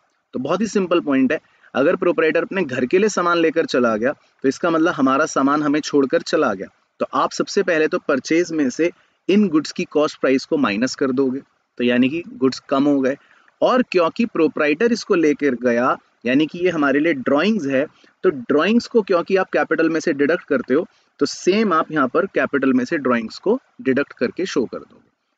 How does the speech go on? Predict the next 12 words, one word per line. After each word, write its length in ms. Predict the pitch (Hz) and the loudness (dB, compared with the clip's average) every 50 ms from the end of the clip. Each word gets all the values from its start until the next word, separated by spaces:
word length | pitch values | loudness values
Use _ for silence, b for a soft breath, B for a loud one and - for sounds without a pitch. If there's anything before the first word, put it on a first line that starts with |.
| _ _ | _ _
तो 80 | 135 135 | 0 0
ये 160 | 139 180 214 | 2 2 2
आपके 300 | 202 170 - - - 170 | 2 0 -2 -2 -4 -4
हो 220 | 151 143 135 123 | 0 0 0 2
गए 180 | 120 151 202 196 | 2 2 0 0
goods 320 | 143 135 127 170 202 190 | -2 0 0 2 2 2
withdrawn 420 | 156 131 131 113 117 117 117 120 120 | 0 -2 -2 0 0 0 0 0 2
by 200 | 113 120 120 143 | 2 2 0 -2
proprietor 560 | - - 139 127 - - 127 117 110 - 120 | -2 -2 -4 -4 -2 0 -2 0 0 -2 -4
for 200 | - - 151 208 | -2 -2 -2 -2
personal 440 | - _ - 101 - - - 101 87 | -2 _ -6 -6 -6 -10 -18 -20 -20
use। 420 | 85 90 92 _ _ - _ | -20 -20 -20 _ _ -20 _